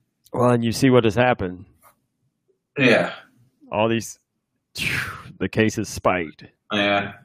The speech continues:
Speaker 2: I mean, I don't know, man. I,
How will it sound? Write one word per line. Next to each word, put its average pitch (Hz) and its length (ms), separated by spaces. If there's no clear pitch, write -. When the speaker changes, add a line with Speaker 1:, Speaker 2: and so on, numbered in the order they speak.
Speaker 2:
I 113 80
mean, 104 480
I 101 200
don't 87 80
know, 85 180
man. - 280
I, - 260